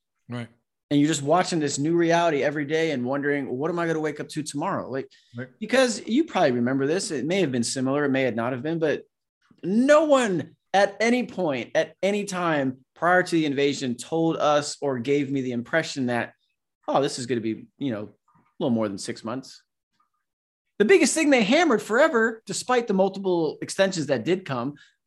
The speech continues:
Speaker 2: was, "You'll be home before Christmas." That's all they told
Speaker 1: Right.
Speaker 2: us. "You'll be home before
Speaker 1: Right.
Speaker 2: Christmas,
Speaker 1: Right.
Speaker 2: two thousand three," right?
Speaker 1: Everyone, yeah.
Speaker 2: Yeah,
Speaker 1: Everyone
Speaker 2: and I remember we,
Speaker 1: Yeah.
Speaker 2: we caught Saddam Hussein, what, it was December thirteenth, I believe, in two thousand three. Thirteenth or fifteenth. It was one of those
Speaker 1: Yep.
Speaker 2: days.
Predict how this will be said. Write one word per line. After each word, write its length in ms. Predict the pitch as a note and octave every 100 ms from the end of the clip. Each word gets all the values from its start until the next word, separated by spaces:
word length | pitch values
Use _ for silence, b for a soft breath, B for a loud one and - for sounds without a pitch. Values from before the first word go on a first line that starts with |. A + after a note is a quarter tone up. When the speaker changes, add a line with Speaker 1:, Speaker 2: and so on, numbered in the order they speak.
| _
Speaker 2:
was, 160 | F3 D#3
"You'll 120 | G#3+
be 80 | F#3+
home 260 | E3+ A3 A#3
before 280 | A3+ A#3
Christmas." 520 | A#3 E3 C3+ A2+ - -
That's 180 | C#3
all 160 | - C#3+
they 100 | D#3
told 180 | D3 C#3+
Speaker 1:
Right. 100 | A#2
Speaker 2:
us. 100 | -
"You'll 100 | F3+
be 80 | E3+
home 260 | D#3 A3
before 280 | A#3 A#3 A#3+
Speaker 1:
Right. 100 | A#3
Speaker 2:
Christmas, 380 | C#3 F3+ C#3+ A2+ -
Speaker 1:
Right. 60 |
Speaker 2:
two 80 | F3+
thousand 320 | E3+ D#3 D3+
three," 220 | C#3+ C#3 A2
right? 280 | C3+ D#3 b b
Speaker 1:
Everyone, 260 | D#3 E3+ D#3
yeah. 300 | D3 E3+ G3 - _ -
Speaker 2:
Yeah, 80 | C#3+
Speaker 1:
Everyone 180 | F3+
Speaker 2:
and 80 | F3+
I 60 | G#3+
remember 340 | A3+ A#3 A3+ -
we, 140 | F3+ F3+
Speaker 1:
Yeah. 60 |
Speaker 2:
we 80 | F#3
caught 320 | G3 G3+ G3
Saddam 460 | G3 F3+ E3+ E3 E3
Hussein, 400 | D#3 - D#3+ D3
what, 180 | B2+ A2+
it 40 |
was 120 | A#2+ A#2+
December 400 | A#2+ - C#3 C3+
thirteenth, 500 | D3 C#3 - D3 D3
I 80 |
believe, 300 | C#3+ D3 C#3+
in 60 | C#3
two 120 | C3
thousand 300 | D3 C3+ C3+
three. 260 | C#3+ C#3+ C3
Thirteenth 340 | - G3+ F3+ F#3
or 60 |
fifteenth. 480 | C3+ C3 A#2 A#2 G#2+
It 40 | B2
was 120 | B2
one 100 | B2+
of 60 | B2+
those 100 | B2+
Speaker 1:
Yep. 0 | G2+
Speaker 2:
days. 140 | G#2